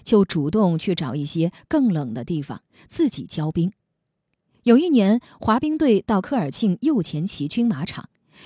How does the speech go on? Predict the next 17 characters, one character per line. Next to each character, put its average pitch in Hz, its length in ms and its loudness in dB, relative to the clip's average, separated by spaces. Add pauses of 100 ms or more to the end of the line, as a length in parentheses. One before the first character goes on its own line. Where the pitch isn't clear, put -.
(100)
用 190 140 4
推 190 200 0
土 143 180 -2
机 170 260 -2 (160)
把 165 140 -4
场 - 260 -6
地 156 180 -4
推 226 280 -2
出 151 160 -8
来， 120 160 -14 (500)
然 165 200 0
后 156 240 -2 (160)
往 170 200 0
里 180 120 -2
边 147 160 -4
放 240 240 0
水。 - 260 -8